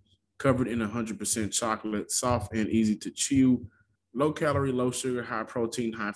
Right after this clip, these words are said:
fiber, great for a keto diet with amazing different flavors. I actually had the churro marshmallow earlier after my workout, and it was amazing. You get a free cooler while supplies last. Go to built bar dot com and use promo code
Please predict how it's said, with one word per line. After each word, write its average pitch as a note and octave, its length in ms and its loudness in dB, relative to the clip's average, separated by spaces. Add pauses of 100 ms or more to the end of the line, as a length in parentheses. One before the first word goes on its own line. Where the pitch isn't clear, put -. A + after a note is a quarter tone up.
fiber, A2 460 2 (280)
great A#2 240 4
for A2+ 180 0
a G2+ 60 -2
keto G#2 400 0
diet G2+ 360 0
with G2 140 -2
amazing G#2 600 2 (420)
different A2 400 -4
flavors. G#2+ 520 2
I G#2 80 -2
actually G#2+ 440 -4
had G2 200 -2
the F#2 80 -10
churro G2+ 460 2
marshmallow F#2+ 640 0
earlier F2+ 440 -2 (400)
after G2 260 -6
my A2 160 2
workout, G2 520 -2 (140)
and C3 100 6
it A2+ 40 8
was G2 140 2
amazing. F#2 420 -4 (520)
You A#2 80 -4
get C#3 120 8
a B2+ 40 4
free D#3+ 200 4
cooler D#3 280 6
while C3+ 200 4
supplies A2 600 -2
last. B2+ 520 -2
Go C3 120 -4
to A#2+ 60 -2
built A#2 260 -2
bar G#2+ 160 -2
dot G2+ 240 -4
com A2 280 -2
and G2 80 0
use G#2 220 0
promo G2 360 -2
code F#2+ 360 -2